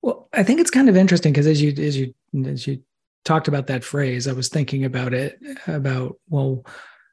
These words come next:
if you knew nothing else.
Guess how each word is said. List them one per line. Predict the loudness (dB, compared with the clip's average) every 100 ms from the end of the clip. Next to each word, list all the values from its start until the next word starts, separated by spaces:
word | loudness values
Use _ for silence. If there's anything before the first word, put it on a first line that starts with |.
| _ _ -20 0
if | 2 4
you | 6
knew | 8 8 8 6
nothing | 4 2 0 0 -2 -6 _ _ _ -8
else. | -4 -4 -8 -14 -16